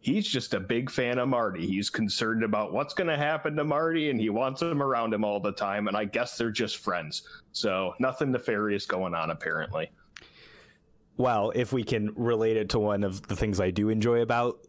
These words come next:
Speaker 2: uh, the Back to the Future trilogy is that it inspired Rick and Morty's characters. So, uh, I can thank this trilogy for that. And that's exactly what it is. It's just, you know,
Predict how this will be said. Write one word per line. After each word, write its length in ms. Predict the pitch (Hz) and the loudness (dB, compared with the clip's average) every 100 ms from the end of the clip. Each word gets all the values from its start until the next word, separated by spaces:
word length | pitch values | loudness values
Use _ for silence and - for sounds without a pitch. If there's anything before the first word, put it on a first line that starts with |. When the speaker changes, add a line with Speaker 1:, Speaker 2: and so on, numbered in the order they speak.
| - | -4
Speaker 2:
uh, 460 | 123 113 113 117 101 | 0 2 4 2 2
the 680 | 110 104 110 107 107 107 120 | 0 0 2 2 2 0 0
Back 200 | 110 117 | -2 -2
to 80 | 120 | -2
the 60 | 110 | 0
Future 240 | 117 117 | 0 -2
trilogy 480 | - 127 127 131 143 | 0 2 2 0 0
is 240 | 110 95 | 0 0
that 180 | 98 95 | 0 0
it 120 | 90 | 0
inspired 880 | 90 87 - - - 98 101 104 104 - | 0 0 0 -2 -2 0 2 2 0 -4
Rick 320 | 110 101 98 | 0 0 0
and 140 | 95 92 | 0 0
Morty's 580 | 92 101 110 117 - - - | 0 0 0 0 0 -4 -4
characters. 720 | 120 117 127 - 147 147 - - | 0 0 0 0 0 0 -2 -2
So, 580 | - 98 92 90 92 - - - - | 0 0 0 0 -2 -4 -18 -8 -2
uh, 40 | |
I 220 | 90 80 98 | 0 0 0
can 200 | 101 92 | -2 -2
thank 320 | 101 98 - | 0 -2 -2
this 160 | 95 | -2
trilogy 400 | - 107 98 95 | 0 0 2 0
for 220 | 90 92 90 | -2 0 0
that. 260 | 107 110 | 2 2
And 80 | 110 | 0
that's 160 | 123 - | 0 -2
exactly 400 | 135 143 143 156 | 0 0 2 2
what 200 | 156 160 | 2 2
it 80 | 196 | 0
is. 200 | 107 92 | 0 -2
It's 160 | 98 | -2
just, 300 | - 117 - | 0 -2 0
you 80 | 127 | 0
know, 300 | 120 143 | 0 0